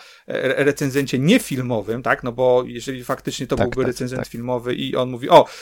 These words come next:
Speaker 1: nie wiem, lubię I P, e, teksańskiej masakry, zobaczę, o czym jest ta gra", i powiedziałby,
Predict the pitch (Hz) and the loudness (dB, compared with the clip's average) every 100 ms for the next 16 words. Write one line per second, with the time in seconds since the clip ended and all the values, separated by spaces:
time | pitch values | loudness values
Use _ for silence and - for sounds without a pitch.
0 | - 147 117 110 147 147 139 131 123 143 | -2 0 0 2 2 4 4 4 0 -4
1 | 139 131 127 120 117 127 - 135 127 127 | -4 0 2 2 2 -6 -4 -6 -4 -6
2 | 123 120 - 107 127 156 214 - - 127 | -4 -4 -4 -4 2 2 2 -2 -16 -4
3 | 143 151 151 143 - 143 143 135 - 117 | 4 6 6 2 -6 -6 -4 -6 -4 -4
4 | 120 131 143 131 131 120 131 127 127 131 | 4 4 4 0 -6 -8 -4 -2 0 0
5 | 123 127 | 0 -2